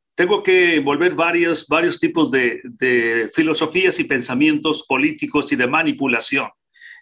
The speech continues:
Eh, pero puedo decir, la cifra fue de cuatro punto cuatro millones de personas que renunciaron en el mes de septiembre,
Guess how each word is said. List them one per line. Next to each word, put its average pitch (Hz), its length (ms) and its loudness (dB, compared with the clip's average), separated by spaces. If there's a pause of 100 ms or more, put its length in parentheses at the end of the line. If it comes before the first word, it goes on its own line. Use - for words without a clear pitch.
(100)
Eh, 131 400 0
pero 160 480 0
puedo 220 240 2
decir, 196 300 0
la 151 120 2
cifra 233 360 -2
fue 190 220 0
de 175 160 -2
cuatro 202 400 -2
punto 190 360 0
cuatro 180 320 0
millones 156 460 0
de 139 80 0
personas 139 400 -4
que 143 120 -2
renunciaron 131 540 0
en 120 80 -4
el 117 80 -4
mes 143 160 -2
de 151 80 0
septiembre, 139 680 -2